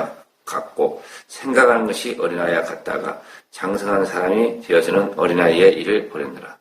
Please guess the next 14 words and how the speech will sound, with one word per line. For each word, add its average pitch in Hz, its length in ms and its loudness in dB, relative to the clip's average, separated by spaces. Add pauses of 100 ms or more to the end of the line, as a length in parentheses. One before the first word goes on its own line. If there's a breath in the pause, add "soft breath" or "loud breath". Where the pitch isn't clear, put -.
(400 soft breath)
우리가 95 260 0
이제는 95 460 0
거울로 92 460 2
보는 85 240 0
것 82 160 2
같이 - 280 -4
희미하나 104 720 4 (220 loud breath)
그때는 95 560 0
얼굴과 87 560 2
얼굴을 85 480 4
대하여 78 360 4
볼 - 240 -4
것이요. - 480 -4 (420 loud breath)
이제는 104 520 2